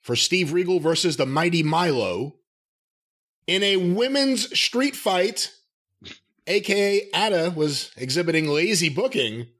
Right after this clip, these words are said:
<laughs> Debbie Combs defeated the Fallen Angel via disqualification.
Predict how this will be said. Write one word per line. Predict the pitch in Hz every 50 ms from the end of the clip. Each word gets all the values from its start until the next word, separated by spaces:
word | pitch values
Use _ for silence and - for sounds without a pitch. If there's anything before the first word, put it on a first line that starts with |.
| _
<laughs> | - - - - - - 392 - - - - 415 392 - - - - - - -
Debbie | 208 240 277 277 294 277 240
Combs | - - 269 262 285 285 285 302 233 -
defeated | 226 190 - 233 247 247 254 214
the | 185 170
Fallen | - - - 233 247 247 233 226 214
Angel | 220 247 254 247 208 240 240 220
via | 170 202 226 233 208
disqualification. | 190 185 - - - 214 233 254 254 233 - 214 196 - 180 240 262 339 - - - - 95 80 -